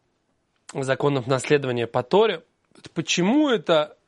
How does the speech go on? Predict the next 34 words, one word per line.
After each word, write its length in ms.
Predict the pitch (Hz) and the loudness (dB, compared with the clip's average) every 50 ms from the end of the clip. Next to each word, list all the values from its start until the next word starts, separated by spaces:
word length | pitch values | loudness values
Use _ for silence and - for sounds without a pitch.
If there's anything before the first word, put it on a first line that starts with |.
| _ _ | _ _
сыновья 600 | - - - - 151 151 139 131 135 160 190 190 | -12 -6 -4 0 2 2 2 4 4 2 2 2
наследуют, 760 | 165 131 123 113 - 131 151 214 254 254 240 208 196 175 - _ _ _ _ _ _ _ _ | 0 -2 -4 -6 -2 2 2 4 4 4 2 0 -2 -4 -8 _ _ _ _ _ _ _ _
а 120 | _ 131 120 | _ -14 -8
дочери 560 | 120 120 151 196 208 - - 156 147 135 120 | -4 -2 0 0 0 -2 -4 -4 -2 -2 -2
не 100 | 123 131 | 0 0
наследуют? 360 | 151 147 131 - - 110 107 | 0 0 0 -2 -4 -6 -6
То 40 | - | -8
есть, 140 | 113 - - | -10 -4 -2
если 260 | 151 160 151 - - | -2 -2 -2 -4 -6
есть 300 | 127 135 139 139 123 - | -2 0 0 0 0 -2
сыновья, 640 | - 131 120 117 113 117 123 151 208 247 233 214 - _ _ _ _ _ - - _ _ _ _ | -6 -6 -6 -6 -4 -2 0 2 2 2 0 -4 -8 _ _ _ _ _ -20 -20 _ _ _ _
дочери 680 | - - 127 127 123 165 196 220 214 214 - 180 165 156 | -20 -18 -10 -4 0 2 2 2 2 0 -2 -6 -6 -4
не 180 | 143 139 147 151 | -2 -2 0 0
наследуют. 520 | 147 131 120 - 120 110 - 113 113 - | 0 -2 -4 -8 -10 -10 -12 -12 -14 -8
Как 220 | - - 127 123 | -6 -4 -4 -4
же 100 | 120 120 | -4 -8
так? 340 | 117 - - - - - - _ _ _ _ _ _ _ _ _ _ _ _ _ _ _ _ _ _ _ _ _ _ _ _ _ _ _ _ _ _ _ _ _ _ _ - - _ _ | -12 -12 -16 -16 -16 -20 -20 _ _ _ _ _ _ _ _ _ _ _ _ _ _ _ _ _ _ _ _ _ _ _ _ _ _ _ _ _ _ _ _ _ _ _ -20 -20 _ _
Почему 360 | _ - - - 131 131 135 | _ -16 -12 -8 -4 -4 -4
это 140 | 127 127 123 | -4 -6 -2
так? 240 | 120 - 185 185 - | 0 2 2 2 0
Откуда 240 | 135 - - 139 131 | -4 -8 -8 -10 -8
это 140 | - 135 | -8 -6
учится? 400 | 127 156 180 - - - - - - _ _ _ _ _ _ _ _ _ _ - - - - _ _ _ _ _ _ _ _ | -6 -6 -6 -8 -10 -12 -16 -20 -20 _ _ _ _ _ _ _ _ _ _ -20 -20 -20 -20 _ _ _ _ _ _ _ _
Вот 300 | - 156 214 226 - - | -8 -8 -8 -8 -10 -8
вопрос 400 | 180 143 147 139 139 165 175 160 | -2 0 2 4 4 2 2 2
Гемары, 360 | 147 156 147 143 135 143 175 | 0 -2 0 2 2 2 2
который 400 | 190 - 170 170 - - 143 143 | 0 -2 -4 -4 -2 -2 -2 0
мы 140 | 135 127 131 | 0 -2 -4
сегодня 340 | 135 - - 123 120 120 123 | -4 -4 -2 -2 -2 -2 -2
займемся. 480 | 120 120 113 113 110 110 - - - - | -2 -2 -2 -2 -4 -8 -10 -14 -14 -12
И 60 | - 131 | -6 -4
вот 180 | 147 190 190 | -4 -4 -4
Гемара 240 | 160 175 220 220 - | -4 -4 -4 -4 -4
говорит: 260 | 139 123 117 117 - | -4 -4 -4 -6 -10